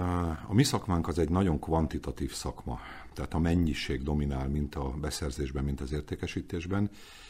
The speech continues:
és én már a kilencvenes évek elején,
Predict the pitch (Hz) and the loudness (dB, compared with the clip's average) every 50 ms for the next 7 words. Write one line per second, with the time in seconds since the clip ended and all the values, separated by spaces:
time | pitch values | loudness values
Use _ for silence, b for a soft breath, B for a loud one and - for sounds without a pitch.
0 | B B B - 71 - - 85 76 76 73 71 69 71 69 69 69 69 69 - | B B B -4 -4 -2 0 2 2 2 2 2 0 0 0 0 -2 -2 -4 -10
1 | 73 76 - - - 87 82 78 76 73 - - 80 71 65 62 - - 76 71 | -14 -14 -10 -2 0 2 2 2 0 0 -2 -4 -2 -2 -2 -2 -2 -2 0 0
2 | 69 65 69 65 - - - - 78 73 69 69 69 69 69 76 78 73 | 0 0 -2 -4 -4 -6 -4 -2 0 2 2 2 2 2 2 2 0 -2